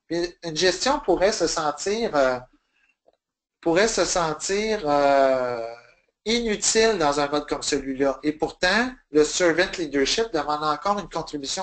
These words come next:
active du part, de la part de ses gestionnaires. Un peu comme l'apiculteur qui ne dit jamais à ses abeilles comment travailler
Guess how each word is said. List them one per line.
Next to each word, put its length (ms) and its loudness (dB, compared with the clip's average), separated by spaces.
active 640 -2
du 120 -18
part, 340 0
de 80 2
la 160 4
part 180 2
de 80 2
ses 200 -2
gestionnaires. 640 -4
Un 140 0
peu 180 2
comme 220 2
l'apiculteur 960 0
qui 140 -12
ne 120 0
dit 260 -2
jamais 440 2
à 100 -2
ses 240 0
abeilles 340 2
comment 320 0
travailler 680 0